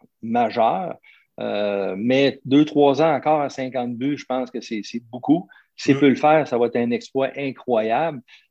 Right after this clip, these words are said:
Speaker 1: Euh, mais je pense que le record de Gretzky va rester quand même.
Speaker 2: Ben, ben, il reste, il y a trois, tu sais, euh, s'il va avec trois saisons de trente buts,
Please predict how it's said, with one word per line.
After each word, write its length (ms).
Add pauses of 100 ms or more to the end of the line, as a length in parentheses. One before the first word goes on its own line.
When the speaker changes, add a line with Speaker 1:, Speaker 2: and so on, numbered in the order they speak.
(120)
Speaker 1:
Euh, 720
mais 160
je 120
pense 340
que 100
le 280
record 320
de 100
Gretzky 380
va 160
rester 320
quand 140
même. 40
Speaker 2:
Ben, 140 (300)
ben, 160
il 120
reste, 220
il 60
y 20
a 80
trois, 400 (180)
tu 80
sais, 400
euh, 220
s'il 260
va 80
avec 100
trois 280
saisons 260
de 100
trente 320
buts, 300